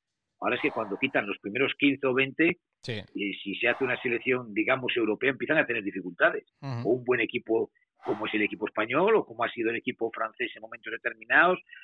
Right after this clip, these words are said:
Speaker 1: o como ha sido el equipo, eh, soviético, el equipo ruso, ya, eh, empiezan ya a tener dificultades. El equipo lituano, por supuesto,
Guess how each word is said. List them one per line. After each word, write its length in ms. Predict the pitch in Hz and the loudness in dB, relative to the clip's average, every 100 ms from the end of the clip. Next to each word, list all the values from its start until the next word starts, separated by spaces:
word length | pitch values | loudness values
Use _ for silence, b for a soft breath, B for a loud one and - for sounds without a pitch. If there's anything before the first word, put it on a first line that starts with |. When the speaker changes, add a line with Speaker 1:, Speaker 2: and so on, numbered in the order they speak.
| B _ | B _
Speaker 1:
o 100 | 120 | -8
como 180 | 107 117 | -4 -4
ha 60 | 113 | -2
sido 220 | 120 120 | 0 0
el 40 | |
equipo, 440 | 113 123 - 117 113 b b b - | -2 -4 -2 -4 -4 b b b -4
eh, 640 | 120 120 120 123 120 123 113 | 0 2 2 0 0 -2 0
soviético, 880 | 120 120 131 123 113 123 123 127 131 | 0 2 2 0 -2 0 2 2 2
el 300 | 127 127 120 | 2 2 0
equipo 260 | 120 131 | -4 -2
ruso, 240 | 135 156 180 | 0 2 0
ya, 120 | 147 156 | 0 -4
eh, 40 | 143 | -2
empiezan 440 | 135 - 170 190 | -2 4 4 6
ya 80 | 175 | 4
a 40 | |
tener 180 | 165 160 | 4 4
dificultades. 560 | 185 139 120 180 170 113 | 4 2 0 2 2 0
El 80 | 101 | -8
equipo 300 | 98 110 120 | -12 -6 -4
lituano, 460 | 117 - 127 120 110 | -4 0 0 0 -6
por 140 | 113 | -6
supuesto, 600 | 135 - 190 - 185 185 | -4 2 2 4 2 2